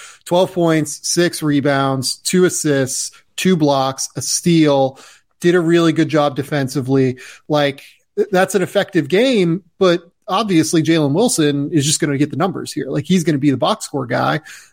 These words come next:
I, look, I, I've always had some interest in him, certainly, just because big wings are valued, especially big wings who can play a role defensively. I wouldn't say Jalen Wilson is, like, a difference maker on that end, but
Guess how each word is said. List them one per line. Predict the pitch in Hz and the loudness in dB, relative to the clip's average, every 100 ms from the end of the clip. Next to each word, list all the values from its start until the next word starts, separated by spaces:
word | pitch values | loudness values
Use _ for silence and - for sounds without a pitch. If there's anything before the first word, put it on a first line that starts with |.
| _ _ _ _ - | _ _ _ _ -10
I, | - - | -10 -2
look, | 285 339 | 0 2
I, | 277 269 | 0 0
I've | 269 | 2
always | 339 311 254 | 4 4 4
had | 233 185 | 2 2
some | 185 | 2
interest | 160 160 208 208 | 2 0 0 2
in | 208 | 2
him, | 240 254 254 | 2 -2 -4
certainly, | - 160 190 190 220 | 0 0 2 2 2
just | 185 - | 0 -2
because | 190 185 170 147 - - _ _ - | 0 2 2 2 -6 -20 _ _ -4
big | 151 190 | 0 0
wings | 170 190 196 143 | 2 2 2 2
are | 151 135 | 2 2
valued, | 151 214 165 120 113 _ _ | 0 0 -4 -6 -12 _ _
especially | 135 175 160 185 | -2 0 2 0
big | 143 160 151 | 2 2 2
wings | 156 160 175 190 - - | 2 2 0 -2 -4 -4
who | 165 160 151 147 | 2 4 4 2
can | 139 160 151 139 | 0 0 0 0
play | 160 156 151 160 | 0 2 0 0
a | 156 156 | 2 2
role | 135 135 151 | 4 4 2
defensively. | 156 - 165 156 180 196 220 - - - | 0 0 0 2 2 2 0 -4 -16 -4
I | 165 | 0
wouldn't | 165 147 | 0 2
say | 165 | 2
Jalen | 147 156 139 | 2 2 2
Wilson | 143 143 143 | 0 0 0
is, | 135 | 0
like, | 139 123 | -2 -4
a | 117 | -6
difference | 147 - 220 147 | -4 0 0 0
maker | 135 131 139 | -2 0 0
on | 131 127 | 0 0
that | 127 | 0
end, | 127 147 190 _ - - - | 0 -2 -4 _ -20 -20 -2
but | 175 156 147 | 2 2 0